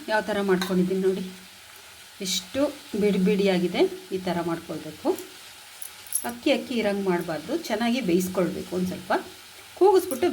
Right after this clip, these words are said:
ಬೇಗ ತೆಗೆದ್ಬಿಟ್ರೆ ಆಗೋಯ್ತು ಅಷ್ಟೇ. ಅನ್ನ ಬಿಸಿ ಇದೆ ನೋಡಿ, ತರಕಾರಿ ಎಲ್ಲ ಬೆಂದಿದೆ. ಇವಾಗ ನೋಡಿ, ತರಕಾರಿ ಎಲ್ಲ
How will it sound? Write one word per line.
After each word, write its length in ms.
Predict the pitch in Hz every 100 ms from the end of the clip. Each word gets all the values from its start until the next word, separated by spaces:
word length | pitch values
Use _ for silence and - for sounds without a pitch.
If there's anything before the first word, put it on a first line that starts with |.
| 202
ಬೇಗ 180 | 240 285 285
ತೆಗೆದ್ಬಿಟ್ರೆ 520 | 180 185 185 185 208 175
ಆಗೋಯ್ತು 280 | 160 165 -
ಅಷ್ಟೇ. 360 | - - 175 226 - - - - -
ಅನ್ನ 120 | 208 214 185
ಬಿಸಿ 220 | 185 226 185
ಇದೆ 160 | - 220 - - - - - - - - - - - - - - - 254
ನೋಡಿ, 180 | 254 285
ತರಕಾರಿ 360 | 226 220 247 233 226
ಎಲ್ಲ 120 | 220 208
ಬೆಂದಿದೆ. 400 | 226 233 208 214 240
ಇವಾಗ 260 | 214 208 226 294 - - - - - - - - - - - - - - - - - - - - - - - - - - - - 240
ನೋಡಿ, 200 | 240 247 240
ತರಕಾರಿ 360 | 226 269 254 240
ಎಲ್ಲ 100 | 233